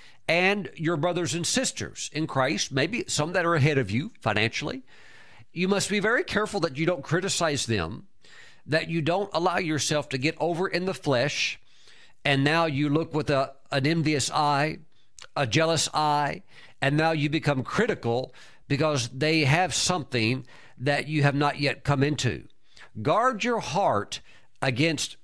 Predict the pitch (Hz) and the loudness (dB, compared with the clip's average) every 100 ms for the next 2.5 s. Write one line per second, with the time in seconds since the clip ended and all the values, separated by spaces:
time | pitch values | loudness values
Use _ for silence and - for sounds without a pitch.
0 | - - 269 240 - 113 92 98 110 - | -10 -2 0 0 0 -2 -2 -4 -6 -12
1 | - - - - 135 - 151 131 - - | -20 -20 -16 -6 -6 -2 -2 0 -2 0
2 | 143 101 - 60 60 | 0 0 -2 -10 -10